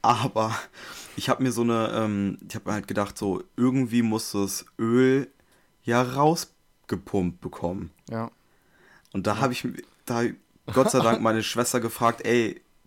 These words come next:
Speaker 1: können wir kurz im Baumarkt fahren?“ Sie so, „Ja klar“, wir sind im Baumarkt gefahren, ähm, hab mir
Speaker 2: Hast du
Speaker 1: so
Speaker 2: einen Schlauch
Speaker 1: eine
Speaker 2: geholt?
Speaker 1: Ja, so, so ein, so ein, wie so ein dicker Katheter.
Speaker 2: Ja, ja.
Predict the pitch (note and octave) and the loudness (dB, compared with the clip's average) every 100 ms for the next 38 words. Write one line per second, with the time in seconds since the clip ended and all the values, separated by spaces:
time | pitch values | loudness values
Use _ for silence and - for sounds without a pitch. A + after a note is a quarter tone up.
0 | - - B2+ A#2+ B2 A2 G#2 G#2+ G#2 G2+ | -14 -2 0 0 -2 -2 2 4 4 0
1 | - G2 G#2 A2 - - - - G2+ A2 | 0 0 0 -4 -12 -20 -14 -8 -2 2
2 | G#2+ - A#2+ A#2 A#2 A2+ - G2 G#2 G#2 | 2 0 0 2 2 0 -6 -8 -4 -2
3 | G#2 A2 G#2+ A2+ - A2 G#2+ A2 - - | 2 2 0 -4 -6 -4 -2 -4 -4 -2
4 | G2+ G2 G2 - - - - A2+ A#2 G#2+ | 0 2 0 -6 -20 -12 -4 -2 0 0
5 | A2 C3+ B2 G#2+ C3+ E3 E3+ _ _ _ | 2 2 2 0 -4 -4 -8 _ _ _
6 | _ _ A2+ B2 A#2+ B2 G2+ A2+ A2 G#2 | _ _ 0 2 4 2 2 0 0 0
7 | F#2+ G#2 G2+ G2 - _ _ _ _ _ | -2 -2 -2 -4 -8 _ _ _ _ _
8 | _ - B2+ C3 B2 G#2+ C3+ C#3+ C3 B2 | _ -6 -2 2 2 2 0 0 -2 -2
9 | - C3+ C3 A2+ F#2 F2+ - D3 D3+ D#3+ | -4 0 0 2 0 0 -4 0 0 0